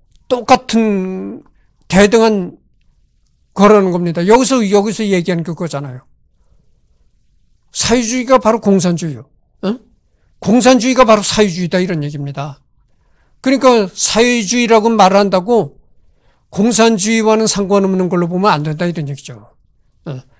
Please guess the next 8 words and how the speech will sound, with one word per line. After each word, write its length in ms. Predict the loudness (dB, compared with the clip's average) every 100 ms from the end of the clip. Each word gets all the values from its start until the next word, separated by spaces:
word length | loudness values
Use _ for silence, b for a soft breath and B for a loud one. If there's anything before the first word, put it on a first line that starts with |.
| _ _ _ _ _ _ _ _ _ _ -4
내가 340 | 2 4 6
언젠가도 440 | 6 2 0 -2 -2
얘기를 300 | -2 -2 -4
했잖아요. 400 | -6 -8 -10 -16 _ _ _ _ _ _ _
카멜레온 540 | 0 2 4 4 4
시킨 280 | 2 0 -2
겁니다. 440 | -6 -8 -8 -12 _ _ _ _ _ _ _ _ _ _ _ _ _
응. 100 | -12